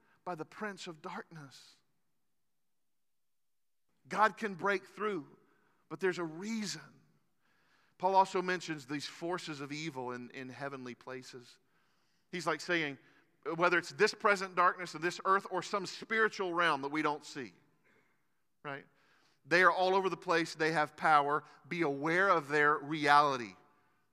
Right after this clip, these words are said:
This is not fairy tale. This is not a, a story. This is real. That, you know, that was a game changer for me. I grew up in this church. And for some reason, I separated stories of the Bible and truths of the Bible almost as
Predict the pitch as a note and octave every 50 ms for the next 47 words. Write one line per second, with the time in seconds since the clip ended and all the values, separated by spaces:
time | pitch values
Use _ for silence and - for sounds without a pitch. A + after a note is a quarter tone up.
0 | _ _ _ _ _ - F3 E3+ F3+ E3+ D#3 F3+ F3+ F3+ E3+ - - - - F#3
1 | F3+ F3 E3 D3 - - D3+ C3+ C3 C#3 D#3+ F#3 F#3+ D#3 C3+ - C#3+ D3 D3 D3
2 | C#3+ C3+ - - - _ - D#3 C#3 - - - - F3+ F#3 F3+ E3 D3 D3 D#3
3 | F3+ F3+ E3 - - _ _ _ _ _ _ _ _ _ B2+ C3+ F#3 G3 - G3+
4 | F3+ D#3+ D3 - - D3 C#3+ D3 D#3 F#3+ G3+ F#3+ D3 C3+ F3 F#3+ A3+ C4 D4 C4+
5 | G#3 E3+ C#3+ B2+ A#2 G#2+ B2 B2+ C#3 D#3 C#3+ - C#3+ D3 D3+ C#3+ C#3 - - D3
6 | D3+ C3+ C3 D#3+ D#3+ D#3+ D#3+ D3+ C#3+ D3+ D#3 - _ _ _ _ _ - D#3 C#3+
7 | C#3+ C#3+ - - - E3 D#3+ C3+ - _ - _ _ _ _ _ _ _ _ _
8 | _ _ _ _ _ - _ _ - F3 D#3+ F3 F3 - B3 B3+ A#3+ F#3+ D#3+ D#3
9 | C#3+ D#3 E3 F3+ - - - - - - E3 E3+ - - - - A#3+ A#3+ - G#3+
10 | F#3 E3+ F3 E3+ E3 E3 D#3+ D#3 D3+ - - _ _ _ _ _ _ - - -
11 | - - G#3 G#3+ A3 G#3 G3+ D#3+ F#3+ F3 D#3+ D#3+ D#3 D#3+ D#3 D#3+ E3 D#3+ D3+ C#3
12 | C3 B2+ B2+ - - G3+ G#3 G3 D#3+ E3+ D#3 D3+ C3 D3 D#3 D#3+ D#3+ C#3+ C#3 G2
13 | D3+ F3+ F3+ F3 - - D#3+ D3+ C#3 - - -